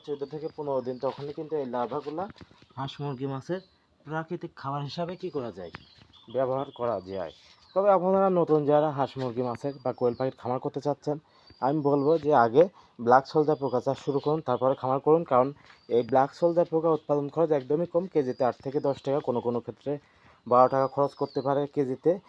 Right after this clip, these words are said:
এবং ডেলদিন চাইলে একশো কেজি, দুইশো কেজি বা পাঁচশো কেজি উৎপাদন করতে পারবেন। আর এই লার্ভার খাবার হিসাবে কিন্তু আমরা ব্যবহার করে থাকি, এ, মরা মুরগি, মুরগির নাড়ি ভুড়ি বা মরা ছাগল যাই বলেন,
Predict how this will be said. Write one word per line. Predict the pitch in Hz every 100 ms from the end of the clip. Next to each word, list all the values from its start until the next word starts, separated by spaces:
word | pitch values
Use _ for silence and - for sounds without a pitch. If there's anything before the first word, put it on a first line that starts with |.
| _ _ 170
এবং | 170
ডেলদিন | 165 165 175
চাইলে | 170 156 160
একশো | 147 160
কেজি, | 143 147
দুইশো | 139 127 139
কেজি | 139 131
বা | 135
পাঁচশো | 131 120 139
কেজি | 143 135
উৎপাদন | 131 127 127
করতে | 127 - 131
পারবেন। | 139 139 160 190 - - -
আর | 120 139
এই | 165
লার্ভার | 151 143 139 185 - - _ _
খাবার | 147 170 175
হিসাবে | 175 196 190
কিন্তু | 185 175
আমরা | 165 165
ব্যবহার | 135 131 151
করে | - 151 151
থাকি, | 147 - 185 - _ _ _
এ, | 131 123 127
মরা | 139 139
মুরগি, | 135 135 135 123 143
মুরগির | 143 135 123 131
নাড়ি | 135 131 131
ভুড়ি | 127 135 139 - _ _ -
বা | 120 120 117
মরা | 117 123 127
ছাগল | 135 127 135
যাই | 131 135
বলেন, | 127 131